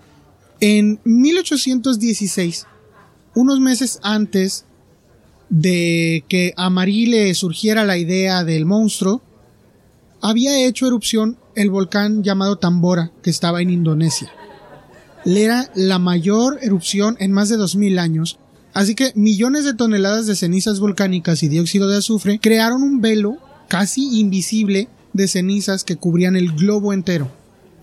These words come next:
Y así, las temperaturas de todo el planeta bajaron en promedio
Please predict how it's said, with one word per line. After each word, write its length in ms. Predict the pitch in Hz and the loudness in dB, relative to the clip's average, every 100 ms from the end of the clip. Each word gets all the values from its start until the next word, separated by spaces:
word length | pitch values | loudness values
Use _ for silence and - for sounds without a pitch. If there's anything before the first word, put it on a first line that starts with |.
| - | -4
Y 160 | 190 | 0
así, 400 | 190 185 226 240 - _ _ | 0 0 -2 -4 -6 _ _
las 180 | 185 185 | -4 -2
temperaturas 800 | 196 180 185 180 208 220 226 - - | -2 -2 -2 -2 -2 0 -2 -4 -4
de 180 | 180 | -4
todo 320 | 185 196 202 202 | -2 0 2 0
el 80 | |
planeta 640 | 196 208 202 196 165 185 190 _ - _ _ _ | 0 0 0 -2 -2 -4 -4 _ -20 _ _ _
bajaron 720 | 170 208 208 226 247 277 294 - | 2 2 2 2 2 0 -2 -2
en 220 | 202 185 | -2 2
promedio 640 | 180 180 190 220 277 392 | 2 2 2 2 0 -4